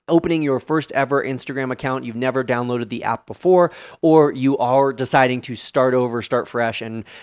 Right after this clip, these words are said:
try Instagram again in twenty twenty-four. The, you are really who I'm going to be talking to in today's episode. And the first thing that you need to be doing, tip number one,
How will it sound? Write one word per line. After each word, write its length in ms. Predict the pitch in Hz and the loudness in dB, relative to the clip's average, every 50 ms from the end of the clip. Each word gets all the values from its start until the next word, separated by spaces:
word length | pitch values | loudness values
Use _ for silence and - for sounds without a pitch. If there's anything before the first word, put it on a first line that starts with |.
| - - - | -18 -14 -8
try 320 | - - 160 143 139 135 | 0 4 6 6 6 6
Instagram 600 | 123 135 135 120 - - 147 123 127 123 117 101 | 4 0 -4 -6 -6 -6 -4 -4 -2 -2 -2 -2
again 360 | 117 113 120 127 123 120 117 | -2 0 2 2 2 2 -2
in 180 | 113 117 117 113 | -4 -6 -6 -6
twenty 260 | - 120 120 117 113 | -6 -6 -6 -4 -6
twenty-four. 580 | - - 120 117 110 104 - 123 120 117 107 - - - - - - | -6 -8 -8 -8 -8 -6 -4 0 0 0 0 0 -4 -10 -20 -18 -8
The, 140 | 131 143 175 | -4 -4 -2
you 280 | 156 156 185 202 202 | 0 2 4 6 6
are 160 | 165 156 151 143 | 6 6 6 4
really 240 | 143 147 143 143 127 | 4 2 2 2 2
who 120 | 120 131 | 2 0
I'm 100 | 127 123 | 0 0
going 160 | 120 120 120 | -2 -4 -6
to 40 | 113 | -6
be 80 | 107 104 | -8 -8
talking 400 | - 120 110 110 110 - 131 131 | -4 -2 -2 -2 -2 -4 -8 -8
to 200 | - 151 151 147 | -4 -4 -4 -2
in 160 | 139 120 120 | -4 -4 -6
today's 300 | - 127 110 110 107 92 | -6 -6 -6 -6 -6 -6
episode. 480 | - 98 - - - - 87 76 - - _ _ _ - | -8 -8 -8 -10 -10 -10 -10 -10 -10 -14 _ _ _ -6
And 120 | 135 147 | -2 0
the 60 | 160 - | 0 2
first 280 | - 185 196 202 196 | 6 8 6 8 6
thing 220 | 190 185 185 180 165 | 4 -2 0 0 0
that 100 | 165 151 | 0 0
you 120 | 156 147 | 0 0
need 160 | 151 156 143 | 0 0 0
to 60 | 143 | 0
be 60 | 139 135 | 2 2
doing, 240 | 147 139 123 113 | 2 2 0 -2
tip 340 | 107 - 185 202 196 - - | -2 0 0 0 0 -2 -6
number 380 | 160 151 151 160 151 160 151 131 | -2 -2 0 0 2 2 2 2
one, 420 | 113 120 143 156 151 135 123 113 | 2 2 2 2 2 0 -2 -4